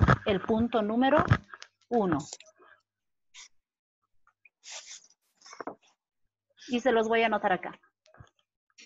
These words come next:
Página, para quien se esté atrasando, sesenta y ocho punto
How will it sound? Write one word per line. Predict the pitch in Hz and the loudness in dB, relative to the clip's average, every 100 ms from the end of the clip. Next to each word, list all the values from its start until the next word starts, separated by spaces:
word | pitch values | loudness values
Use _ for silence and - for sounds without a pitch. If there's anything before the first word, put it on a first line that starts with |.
| _ | _
Página, | 233 220 220 233 214 220 220 - _ - | -4 -4 -4 -12 -10 -10 -10 -18 _ 2
para | 185 185 | 4 4
quien | 196 196 | 0 -2
se | 190 | -4
esté | 190 226 | -4 0
atrasando, | 214 214 - 220 185 165 170 | 0 2 0 0 -4 -6 -6
sesenta | 240 240 254 247 233 | -6 -2 -2 0 2
y | 190 | 2
ocho | 180 180 247 392 _ _ _ _ _ _ - _ _ _ _ _ - | 2 0 -4 -4 _ _ _ _ _ _ -20 _ _ _ _ _ -10
punto | 233 233 262 302 | -8 -6 -4 -4